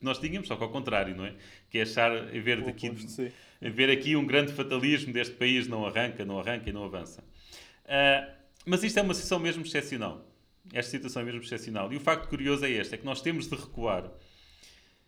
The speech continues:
Speaker 1: Eh, por-, portanto, para termos uma estagnação semelhante à das últimas duas décadas em Portugal, e esqueçam a covid, ok? Situem-se no ano anterior à, à crise covídica.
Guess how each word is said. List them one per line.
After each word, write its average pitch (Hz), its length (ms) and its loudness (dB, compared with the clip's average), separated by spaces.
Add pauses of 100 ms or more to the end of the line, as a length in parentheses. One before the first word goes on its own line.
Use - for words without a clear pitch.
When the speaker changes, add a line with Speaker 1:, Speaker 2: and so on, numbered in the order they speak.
(380)
Speaker 1:
Eh, 113 200 0
por-, - 200 -12 (480)
portanto, 139 320 -4
para 147 140 -2
termos 190 260 6
uma 170 100 2
estagnação 165 500 2
semelhante 120 760 -2
à 117 100 4
das 117 200 -4
últimas 131 300 -2
duas 143 240 -2
décadas 110 400 -2
em 160 80 -8
Portugal, - 560 -8 (200)
e 165 40 -2
esqueçam 185 480 4
a 135 60 -2
covid, 110 380 0
ok? 131 280 0
Situem-se 143 560 -4
no 131 140 0
ano 127 160 0
anterior 113 460 -2
à, 95 220 -2
à 95 180 -6
crise 95 480 -6
covídica. 85 640 -6